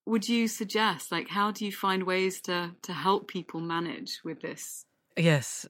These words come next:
Speaker 2: i-, and it is,
Speaker 1: <laughs>
Speaker 2: and I am totally aware that I have, I have massive privilege because I always worked from home. So, um, up to a point, my self-organising, it was already there. But I, I did
Speaker 1: Mm-hmm.
Speaker 2: get an email this morning from one of my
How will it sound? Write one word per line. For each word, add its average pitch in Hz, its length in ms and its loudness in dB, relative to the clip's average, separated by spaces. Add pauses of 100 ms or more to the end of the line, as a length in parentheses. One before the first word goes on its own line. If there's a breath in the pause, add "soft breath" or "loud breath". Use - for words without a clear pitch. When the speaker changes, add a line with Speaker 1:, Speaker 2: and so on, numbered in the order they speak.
Speaker 2:
i-, - 140 0 (100)
and 196 160 8
it 220 160 10
is, 147 400 6
Speaker 1:
<laughs> - 60 4
Speaker 2:
and 180 120 10
I 180 80 12
am 170 220 8
totally 180 460 8
aware 139 240 6
that 131 120 2
I 135 120 4
have, 135 340 -2 (240)
I 139 140 2
have 139 260 -4
massive 151 420 4
privilege 147 400 2
because 151 280 2
I 160 140 8
always 165 280 8
worked 127 240 -4
from 127 160 -4
home. 117 320 -6
So, 139 560 2 (640)
um, 147 300 0
up 160 180 0
to 165 120 4
a 147 40 4
point, 147 380 2
my 139 320 0 (680)
self-organising, 147 880 4
it 139 60 2
was 143 180 2
already 139 400 4
there. 131 360 0 (260 loud breath)
But 151 100 2
I, 156 140 6
I 165 100 8
did 170 140 8
Speaker 1:
Mm-hmm. 160 80 6
Speaker 2:
get 165 120 10
an 160 60 6
email 165 240 8
this 139 160 -2
morning 156 260 4
from 147 180 0
one 151 120 4
of 147 80 2
my 143 200 0